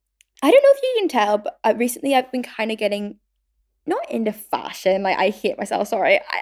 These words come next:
I, I'm so, like, self-deprecating, and it's because, like, people give me hate all the time.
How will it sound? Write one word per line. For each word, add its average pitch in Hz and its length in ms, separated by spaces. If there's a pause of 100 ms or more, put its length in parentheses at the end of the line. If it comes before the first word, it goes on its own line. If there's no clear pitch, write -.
(140)
I, 359 220
I'm 359 160
so, - 180
like, 349 180
self-deprecating, 208 840
and 214 80
it's - 100
because, 196 240
like, 185 100
people 196 220
give 190 120
me 190 140
hate 190 160
all 165 140
the 170 60
time. - 280